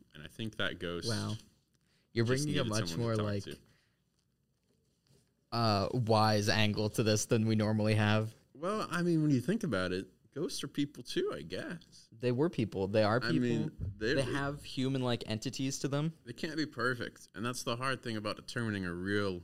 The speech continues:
Speaker 1: ghost story. I mean, like, maybe the ghost is just an idiot who, like, only follows cliches.
Speaker 2: Yeah, <laughs> that's fair.
Speaker 1: I mean, shoot.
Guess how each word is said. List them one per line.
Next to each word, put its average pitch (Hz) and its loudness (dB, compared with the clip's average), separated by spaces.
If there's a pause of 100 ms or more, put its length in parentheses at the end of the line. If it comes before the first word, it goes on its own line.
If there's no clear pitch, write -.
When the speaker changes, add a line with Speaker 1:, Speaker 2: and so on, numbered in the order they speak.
(100)
Speaker 1:
ghost 104 -4
story. - -6
I - -6
mean, 92 -4
like, 82 -4 (180)
maybe 120 -2
the 110 -2
ghost 95 -4
is 85 -10
just 87 -6
an 87 -10 (240)
idiot 90 -2 (460)
who, 95 -16
like, 80 -4 (220)
only 107 0
follows 87 -4
cliches. - -8 (100)
Speaker 2:
Yeah, 113 2 (180)
<laughs> 165 -14
that's - 0
fair. 113 2
Speaker 1:
I 113 6
mean, 107 4
shoot. 98 -2